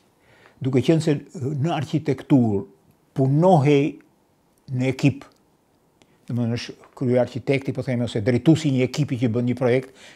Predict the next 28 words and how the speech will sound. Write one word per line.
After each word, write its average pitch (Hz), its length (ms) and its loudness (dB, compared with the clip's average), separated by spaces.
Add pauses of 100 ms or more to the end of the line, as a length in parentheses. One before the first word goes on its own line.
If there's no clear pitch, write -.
ka 165 160 0
bashkëpunëtor, 147 720 4
dy, 135 160 2
tre 127 160 4
ndihmës 131 360 0
architekt, 135 440 -4 (240)
ka 170 160 4
dizenjatorët, 143 800 4
ka 151 200 0 (120)
përpunuesët, 147 680 0 (600)
janë 170 220 4
këshilla 170 320 6
teknike 160 420 2
që 156 160 2
bëjnë 156 220 4
vërejtje, 151 320 6 (440)
në 139 120 -2
atë - 120 -2
kohë 147 140 4
kishte 139 220 2
edhe 135 160 4 (100)
të 143 160 -4
tjerë 135 300 8 (280)
që - 160 -14
politikisht 143 560 6
të 123 80 2
bënin 123 240 4
vërejtje, 123 320 4